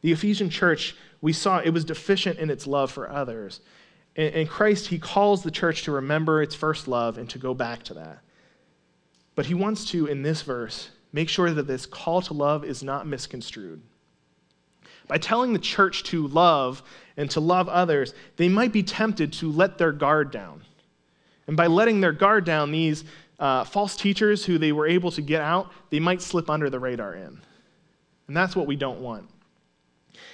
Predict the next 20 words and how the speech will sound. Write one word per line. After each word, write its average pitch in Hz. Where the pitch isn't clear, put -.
And 139
so 196
with 202
that 208
being 196
said, 175
Christ 220
brings, 185
brings 190
this 180
idea 175
that 156
when 220
we 220
truly 233
love 165
our 143
brothers 151
and 123
sisters, 120